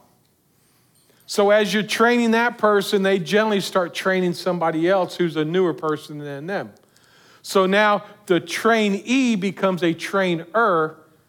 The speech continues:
and even though you're still training this person, they're onward training somebody else. And then they end up training someone else, and it goes on and on and on.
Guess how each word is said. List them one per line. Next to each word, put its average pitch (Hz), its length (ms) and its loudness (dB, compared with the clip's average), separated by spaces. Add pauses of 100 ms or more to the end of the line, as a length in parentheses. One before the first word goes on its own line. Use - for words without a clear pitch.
(260)
and 170 160 -2
even 220 400 0
though 233 160 4
you're 220 240 0
still 214 300 0
training 220 480 0
this 233 160 0
person, 190 440 -2
they're 196 300 0
onward 180 640 -2
training 175 320 -2
somebody 165 540 -2
else. 151 320 -4 (340)
And 160 180 -2
then 156 180 -2
they 196 200 2
end 175 160 0
up 160 140 -2
training 165 300 -2
someone 160 280 -2
else, 160 220 -2
and 160 100 -8
it 143 60 -12
goes 151 240 0
on 156 180 -2
and 151 140 -6
on 156 160 -2
and 160 120 -6
on. 143 260 -4